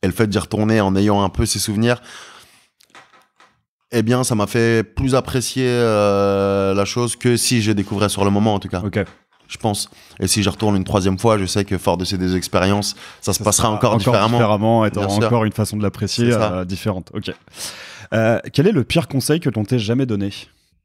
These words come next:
Speaker 1: Saisis cette opportunité.
Speaker 2: Et
Speaker 1: Quand
Speaker 2: l'oppor-
Speaker 1: je ne voulais pas faire des choses.
Speaker 2: <laughs> Ok.
Speaker 1: Et c'est vrai que parfois, il y a des opportunités qui peuvent s'avérer, euh, très intéressantes. Mais malheureusement, parfois, le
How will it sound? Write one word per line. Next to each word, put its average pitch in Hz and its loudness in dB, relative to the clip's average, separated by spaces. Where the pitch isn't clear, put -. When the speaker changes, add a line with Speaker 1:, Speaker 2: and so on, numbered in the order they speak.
Speaker 1:
Saisis 123 2
cette 113 0
opportunité. 101 -2
Speaker 2:
Et 110 0
Speaker 1:
Quand 104 4
Speaker 2:
l'oppor- 113 4
Speaker 1:
je 107 0
ne 107 0
voulais 107 2
pas 104 0
faire 107 0
des 175 4
choses. 87 -2
Speaker 2:
<laughs> - -10
Ok. 113 -2
Speaker 1:
Et 156 2
c'est 135 0
vrai 135 2
que 156 -4
parfois, 123 2
il 147 4
y - 2
a 120 0
des 101 -2
opportunités 107 -2
qui 98 -8
peuvent 110 -2
s'avérer, 101 0
euh, 85 2
très 127 0
intéressantes. 110 -2
Mais 101 0
malheureusement, 95 2
parfois, 98 -4
le 85 0